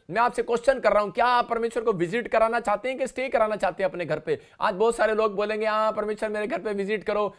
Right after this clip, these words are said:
आप चाहोगे, अगर मैं पूछूं आपसे कि "प्रॉफिट बजिंदर आपके घर पे आए?" आप बोलोगे, "हाँ, हाँ, एक दिन जरूर आना, एक दिन विजि-, आप भी विजिट कराना चाहते हो मुझे अपने घर पे, लेकिन मैं आपके घर विजिट नहीं करना चाहता।"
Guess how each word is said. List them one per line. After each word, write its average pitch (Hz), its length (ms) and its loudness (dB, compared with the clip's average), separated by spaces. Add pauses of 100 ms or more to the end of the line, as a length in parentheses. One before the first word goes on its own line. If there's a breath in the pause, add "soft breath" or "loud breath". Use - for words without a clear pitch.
(140 loud breath)
आप 185 260 2
चाहोगे, 220 280 4
अगर 220 160 2
मैं 220 140 -2
पूछूं 226 380 0
आपसे 214 240 0
कि 226 100 -2
"प्रॉफिट 208 300 -2
बजिंदर 208 360 -2
आपके 214 200 -2
घर 196 140 0
पे - 100 -6
आए?" 226 300 4 (160 loud breath)
आप 196 140 4
बोलोगे, 214 280 2
"हाँ, 233 260 4
हाँ, 226 260 2 (160 loud breath)
एक 214 200 4
दिन 226 140 0
जरूर 233 300 2
आना, 208 220 4
एक 233 320 4
दिन 214 120 4
विजि-, 226 260 0
आप 233 160 4
भी 240 140 -4
विजिट 220 280 -4
कराना 196 300 2
चाहते 170 260 -2
हो 180 60 -2
मुझे 175 160 -2
अपने 160 200 -4
घर 147 140 -2
पे, 135 200 -6 (220 loud breath)
लेकिन 202 240 -2
मैं 214 100 2
आपके 214 200 0
घर 220 140 -2
विजिट 202 280 -4
नहीं 240 160 -8
करना 208 260 -2
चाहता।" 165 400 -4